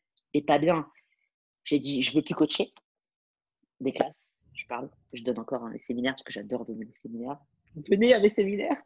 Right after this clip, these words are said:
<laughs> Euh, mais, euh, voilà, j'ai, j'ai pris en fait des décisions, si tu veux. Donc, euh, voilà, j'ai fermé les sociétés que, voilà,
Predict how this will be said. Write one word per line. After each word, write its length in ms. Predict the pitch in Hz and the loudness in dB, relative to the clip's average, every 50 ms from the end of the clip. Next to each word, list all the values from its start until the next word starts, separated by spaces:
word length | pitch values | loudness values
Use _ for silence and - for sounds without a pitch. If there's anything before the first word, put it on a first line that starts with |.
| - - - | -6 -4 -2
<laughs> 60 | 339 - 427 370 - - - - 381 - - - - - - - - - - - - - - _ _ _ - - _ - - - - - - _ _ _ - - - - - - - | 0 2 2 2 2 2 2 2 2 4 2 2 0 -2 -14 -16 -16 -16 -14 -12 -12 -14 -16 _ _ _ -20 -20 _ -20 -20 -20 -20 -20 -20 _ _ _ -8 -6 -6 -8 -2 4 6
Euh, 320 | 196 196 196 190 190 190 170 190 | 8 8 10 10 8 8 8 6
mais, 280 | 202 208 214 226 214 | 8 8 10 10 10
euh, 260 | 208 196 196 196 185 190 - - - _ - | 10 8 8 6 4 4 0 -4 -2 _ 4
voilà, 240 | 226 233 247 247 | 4 6 6 6
j'ai, 160 | 208 185 - - | 4 2 0 -2
j'ai 240 | 196 185 156 190 180 | -2 2 2 2 2
pris 160 | - - 254 | 2 2 2
en 60 | 233 | 2
fait 140 | - 240 208 | 4 2 2
des 120 | 175 208 | 2 0
décisions, 460 | 180 185 208 - 254 247 240 277 269 254 | 0 0 0 0 0 0 0 0 -2 -2
si 120 | - - | -4 -8
tu 120 | - 226 | -8 -4
veux. 260 | 196 214 220 214 208 180 | 0 4 4 6 4 4
Donc, 220 | 180 180 175 - | 2 -2 0 2
euh, 360 | 190 175 175 175 170 170 165 165 - _ _ _ _ _ _ | 4 6 8 8 8 6 6 4 0 _ _ _ _ _ _
voilà, 300 | 185 196 233 254 240 202 | 2 4 6 6 6 4
j'ai 160 | 160 160 165 | 2 -2 -4
fermé 420 | - 180 156 160 180 180 185 185 | -2 -2 -2 -2 0 0 0 2
les 100 | 170 170 | 0 0
sociétés 460 | 175 - 175 - - 135 - 170 180 - | -4 -6 -8 -8 -8 -6 -6 -6 -6 -4
que, 720 | - - 160 160 160 156 156 156 151 151 151 151 151 147 _ _ _ - - _ - | -2 0 2 4 4 4 4 4 4 4 4 2 2 0 _ _ _ -20 -20 _ -4
voilà, 240 | 220 208 190 185 | 0 0 0 0